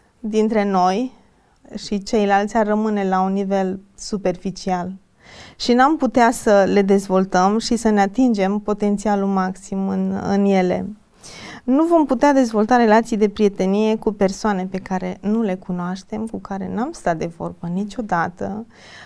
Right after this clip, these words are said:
uh, cărora nu le-am dat acces la noi, la cine suntem noi, la ce simțim, la ce gândim, la ce ne dorim de la ziua de mâine. Uh, și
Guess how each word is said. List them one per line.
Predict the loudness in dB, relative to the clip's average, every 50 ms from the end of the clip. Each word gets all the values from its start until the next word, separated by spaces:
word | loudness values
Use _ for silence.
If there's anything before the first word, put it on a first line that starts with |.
| -20 -20 _
uh, | -6 -4 -2 -2 -4 -4 -2
cărora | -2 0 0 2 2 2 2
nu | 2 0 -2 -2
le-am | -2 -4 -4 -4
dat | -2 -4 -2 -2 -4
acces | -4 -4 -8 -14 -6 -2 -2 -2 -2 -4 -8 -16 -18 -20 -20 -20 _ _ _ _ _ _ _ -6
la | -2 0 0 2
noi, | 2 2 2 2 0 0 -2
la | -2 -4 -6
cine | -6 -8 -8 -4 -4 -4
suntem | -6 -4 -6 -6 -4 -4 -4 -4 -2
noi, | -2 -2 -2 -2 -2 -2 -2 -4 -6 -10 -14 -20 -20 -20 -20 -20 -20 -20 _
la | -6 -4 -4
ce | -4 -4 -4 -4 -4
simțim, | -4 -4 -4 -4 -4 -6 -8 -8 -6 -6 -4 -4 -6 -6 -8 -6
la | -6 -8
ce | -8 -6 -6 -8 -6
gândim, | -4 -4 -4 -2 -4 -4 -4 -4 -4 -4 -4 -6 -8 -10 _
la | -6 -6 -4
ce | -4 -4 -6
ne | -4 -4
dorim | -2 0 0 0 0 0 0
de | -2 -2
la | -2 -2 -4
ziua | -4 -4 -4 -4 -4
de | -4 -4 -2
mâine. | -2 0 0 -2 -2 -4 -6 -8 -10 -12 -14 _ _ _ _ _ -20 -20 -20 -20 -20 -20 -20 _ -8
Uh, | -6 -4 -2 -2 -2 -4 -6 -8 -10 -16 _ _ _ _ _ _ _ -16
și | -8 -8 -8 -8